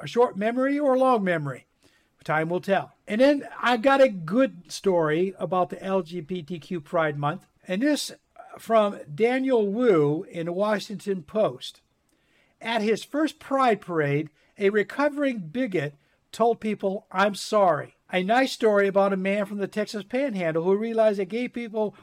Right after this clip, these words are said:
aren't the scary people he had been fe-, led to believe. And he watched a Pride parade in Colorado where he held up a sign saying, "He is a recovering bigot,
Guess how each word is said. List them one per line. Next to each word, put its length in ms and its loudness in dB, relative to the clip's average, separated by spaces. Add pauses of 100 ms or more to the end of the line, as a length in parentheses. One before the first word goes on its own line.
(100)
aren't 240 0
the 100 -4
scary 400 -2
people 480 -8 (120)
he 140 -8
had 120 0
been 120 0
fe-, 280 -10 (180)
led 360 2
to 60 -8
believe. 540 -2 (340)
And 120 -4
he 80 0
watched 480 2
a 120 -6
Pride 480 -4
parade 280 -2
in 80 -4
Colorado 760 2 (180)
where 220 4
he 60 0
held 220 2
up 80 -4
a 40 -2
sign 380 -2
saying, 460 -4 (360)
"He 200 -4
is 120 2
a 80 0
recovering 580 2
bigot, 380 4